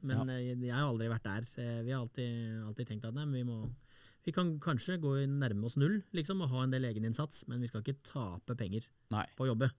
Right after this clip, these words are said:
Speaker 2: Nei, nei.
Speaker 1: Det er litt sånn, da, eh, uansett så skurrer det litt for meg, da.
Speaker 2: Ja.
Speaker 1: Da er det litt sånn, nei,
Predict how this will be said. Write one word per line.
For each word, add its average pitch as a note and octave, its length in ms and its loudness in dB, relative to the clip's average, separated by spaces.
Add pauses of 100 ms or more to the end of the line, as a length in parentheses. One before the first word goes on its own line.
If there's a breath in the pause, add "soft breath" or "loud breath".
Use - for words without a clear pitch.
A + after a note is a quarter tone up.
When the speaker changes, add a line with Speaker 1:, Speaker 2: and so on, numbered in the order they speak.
(160)
Speaker 2:
Nei, G#2 140 2
nei. G2+ 160 -2
Speaker 1:
Det B2+ 200 0
er A2+ 200 2
litt A2+ 140 -2
sånn, A#2 380 0
da, A#2+ 340 2
eh, A#2 400 -2
uansett A#2 340 0
så B2+ 120 -2
skurrer A#2 320 2
det F2+ 100 -4
litt A2 140 0
for - 100 -4
meg, G#2+ 140 0
da. A2+ 100 0 (160 loud breath)
Speaker 2:
Ja. A2 160 0
Speaker 1:
Da A#2+ 240 -2
er A2 40 -4
det A2 80 -4
litt G#2 80 -8
sånn, F#2+ 180 -8
nei, - 200 -6